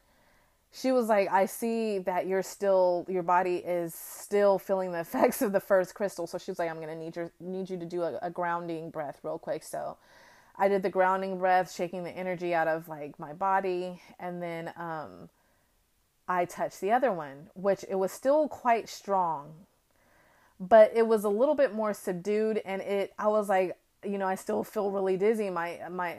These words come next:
you know, like, my crown, my upper, like, chakras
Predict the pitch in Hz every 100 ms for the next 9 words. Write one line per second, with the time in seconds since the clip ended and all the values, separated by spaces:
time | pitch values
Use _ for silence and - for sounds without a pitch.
0 | 151 185 196 180 175 170 175 170 214 208
1 | 208 165 185 190 190 185 180 170 180 175
2 | - 208 220 190 170